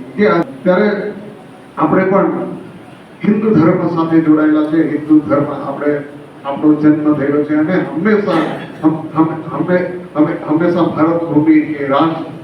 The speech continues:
જેને કહે ને શાસ્ત્રની ભૂમિ છે, અ, ન-, ત્યાં શાસ્ત્રની ભૂમિ, અ, મહાત્માની ભૂમિ છે. એ ભૂમિના આપણે સપૂતો છીએ. આપણે એમના, એમના આપણે સપૂતો છીએ. ત્યારે આપણે, આપણે આપણું કાર્ય ખૂબ સુપેરું અને ખૂબ જેને,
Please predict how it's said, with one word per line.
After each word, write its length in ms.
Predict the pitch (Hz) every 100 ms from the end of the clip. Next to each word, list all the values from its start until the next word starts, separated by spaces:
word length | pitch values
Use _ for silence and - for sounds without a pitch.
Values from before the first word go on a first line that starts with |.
| -
જેને 200 | 147 156
કહે 280 | 151 160 -
ને 120 | 160
શાસ્ત્રની 680 | - 156 - 190 190 190 170
ભૂમિ 300 | 156 156 151
છે, 320 | 156 147 - - - -
અ, 160 | 135 139 139 147
ન-, 300 | 147 135 135 - -
ત્યાં 180 | 311 214
શાસ્ત્રની 640 | - 156 156 190 185 175
ભૂમિ, 320 | 160 160 160 156
અ, 360 | 160 147 147
મહાત્માની 720 | 139 151 190 190 185 165 165 160
ભૂમિ 320 | 139 151 151
છે. 280 | 151 147 147
એ 80 |
ભૂમિના 320 | 135 131 143 143
આપણે 500 | 131 131 139 135 131 139 -
સપૂતો 420 | 135 180 185 143
છીએ. 200 | - 135
આપણે 400 | 127 127 143 139 - - -
એમના, 220 | 160 170 180 180 180 151
એમના 260 | 160 165
આપણે 260 | 156 151 143
સપૂતો 440 | 143 143 156 151
છીએ. 220 | 147 151
ત્યારે 580 | 139 151 165 160 160 160 - 170
આપણે, 300 | 190 208 214 -
આપણે 240 | 185 185 185
આપણું 420 | 175 170 165 165
કાર્ય 280 | 165 175 165
ખૂબ 420 | 165 - 220 220
સુપેરું 840 | 226 - - 190 196 180 175 175
અને 160 | 202 202
ખૂબ 280 | 240 254 247 - - -
જેને, 400 | 160 165 165 160